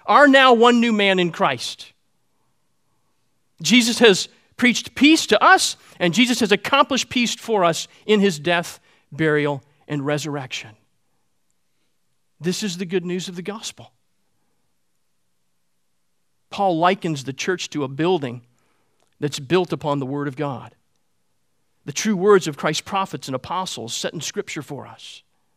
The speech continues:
The foundation is true because Jesus Christ is the true cornerstone. You understand how this works. First, you set the true cornerstone in place, right, which puts everything at direct ninety-degree angles so that the walls will be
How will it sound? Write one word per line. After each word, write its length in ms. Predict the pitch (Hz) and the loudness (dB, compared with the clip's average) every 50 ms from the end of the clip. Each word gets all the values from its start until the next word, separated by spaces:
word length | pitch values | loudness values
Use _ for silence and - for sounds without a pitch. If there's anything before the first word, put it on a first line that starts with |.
| _ _ _ _ _ _ _ _ _ _ _ _ _ _ _ _ _ _ _ | _ _ _ _ _ _ _ _ _ _ _ _ _ _ _ _ _ _ _
The 100 | - 151 | -12 -2
foundation 600 | - 202 190 185 160 196 214 240 226 - 247 214 | 0 0 0 2 4 4 4 4 2 0 -2 -2
is 100 | 196 - | -4 -4
true 220 | - - 185 170 | -6 -6 -6 -6
because 360 | 170 185 - 196 185 170 - - - _ | -6 -4 -4 -2 -2 -4 -4 -10 -14 _
Jesus 320 | - 165 214 202 220 196 - | -4 -4 -4 -2 -4 -6 -6
Christ 400 | - 220 165 175 180 - - - | -4 -2 -2 -2 -2 -4 -6 -4
is 360 | 156 160 156 156 156 - - - _ _ _ _ _ | -2 -2 -2 -2 -4 -8 -12 -16 _ _ _ _ _
the 100 | - - | -6 -6
true 240 | - - - 170 175 | -6 -4 -6 -8 -8
cornerstone. 720 | 165 - - 233 240 247 - 156 - - - 110 - 135 | -10 -10 -10 -8 -8 -8 -8 -8 -10 -10 -10 -12 -10 -8
You 80 | 139 147 | -8 -8
understand 400 | 151 156 156 - - - 170 165 | -8 -8 -10 -10 -10 -10 -10 -10
how 100 | 160 160 | -10 -10
this 200 | 160 160 - - | -10 -10 -12 -12
works. 520 | 175 202 - - - - - - - - _ _ _ _ _ _ _ _ _ _ _ _ _ _ _ _ _ _ _ _ _ _ _ _ _ _ - - _ _ _ - _ _ _ _ _ _ | -12 -12 -14 -14 -14 -16 -18 -18 -18 -20 _ _ _ _ _ _ _ _ _ _ _ _ _ _ _ _ _ _ _ _ _ _ _ _ _ _ -20 -20 _ _ _ -20 _ _ _ _ _ _
First, 260 | _ 180 185 175 - | _ -6 -4 -4 -4
you 60 | 170 | -6
set 240 | 156 - - 185 - | -6 -4 -4 -4 -4
the 80 | - 160 | -4 -8
true 220 | - - 196 185 | -6 -6 -8 -8
cornerstone 600 | - - 196 202 226 247 226 - - 190 165 147 | -6 -6 -6 -4 -4 -4 -4 -4 -4 -4 -2 -2
in 120 | 147 131 131 | -4 -4 -6
place, 520 | 151 143 120 127 156 180 - - - - _ _ _ _ _ _ _ _ _ _ _ _ | -8 -6 -6 -6 -6 -6 -8 -10 -14 -16 _ _ _ _ _ _ _ _ _ _ _ _
right, 260 | - 139 180 220 220 - | -10 -6 -6 -6 -6 -6
which 280 | 156 147 - - - - _ _ _ _ | -8 -6 -6 -8 -10 -14 _ _ _ _
puts 200 | - 165 - - | -8 -8 -6 -4
everything 380 | - 175 196 208 180 226 214 202 | -2 0 0 0 0 0 0 0
at 160 | 170 127 135 | 0 -2 -2
direct 360 | 143 156 135 156 175 160 _ | -6 -4 -2 -2 -4 -4 _
ninety-degree 480 | 160 170 180 190 196 175 190 170 180 180 | -4 -2 -2 -2 -2 -4 -6 -4 -2 -2
angles 280 | 190 196 208 220 208 - | 0 0 0 -2 -4 -2
so 120 | - 185 | -2 -4
that 100 | 180 160 | -2 -2
the 80 | 180 170 | -2 -4
walls 500 | 165 170 175 190 240 262 247 240 175 156 | -2 0 2 2 4 4 2 2 0 -2
will 120 | 143 139 | -6 -6
be 240 | 127 139 123 123 | -6 -8 -10 -12